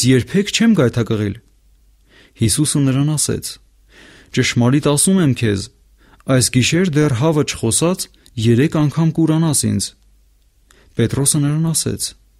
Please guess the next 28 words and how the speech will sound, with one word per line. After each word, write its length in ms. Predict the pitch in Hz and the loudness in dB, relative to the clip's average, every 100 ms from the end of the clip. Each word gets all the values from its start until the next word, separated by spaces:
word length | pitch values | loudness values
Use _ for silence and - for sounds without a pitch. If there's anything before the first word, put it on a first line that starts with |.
| _ _ - - - - | _ _ -20 -20 -16 -2
"Եթե 340 | 120 123 220 | 0 2 0
քեզ 220 | 226 190 - | 2 0 2
հետ 160 | 165 | 2
մեռնելու 540 | 151 147 147 151 151 202 | 2 2 4 2 4 2
էլ 120 | 190 | 2
լինեմ, 320 | 156 135 110 98 - - - | 4 4 2 0 -6 -20 -12
չեմ 320 | - 202 214 | -6 0 4
ուրանալ 380 | 190 143 120 107 | 4 4 2 0
քեզ"։ 240 | - 107 92 - _ _ - - - | -2 -4 -4 -8 _ _ -20 -20 -6
Այնպես 420 | 113 110 151 170 | -2 0 0 0
էլ 120 | 170 151 | 0 0
բոլոր 460 | 123 120 110 160 180 | 2 2 4 2 0
աշակերտներն 760 | 143 135 151 151 - 180 131 | -2 -4 -4 -4 -2 -2 0
էին 160 | 107 104 | 0 -2
ասում։ 300 | 101 - 98 - _ _ _ _ _ _ - - - - - | -2 -4 -6 -8 _ _ _ _ _ _ -20 -20 -20 -20 -4
Այն 220 | 180 226 | 2 4
ժամանակ 460 | 170 127 120 170 | 4 4 4 2
Հիսուսը 440 | - 127 - 190 175 | 0 -2 -2 -2 0
նրանց 300 | 135 120 123 | 0 2 0
հետ 180 | 139 127 | 0 0
մի 140 | 131 131 | 0 0
տեղ 280 | 127 139 | 0 -2
եկավ, 420 | 165 170 165 170 165 - _ | -2 -2 -2 -4 -4 -10 _
անունը 420 | 135 127 139 139 | 0 2 2 2
Գեթսեմանի, 680 | 117 123 - 127 120 117 113 117 - | 0 0 0 0 2 2 0 -4 -6
և 200 | 180 160 | -4 -2
ասեց 340 | 135 - 107 | -2 -2 -2
աշակերտներին. 760 | 110 - 107 110 107 117 104 107 | -4 -4 -6 -6 -6 -4 -4 -6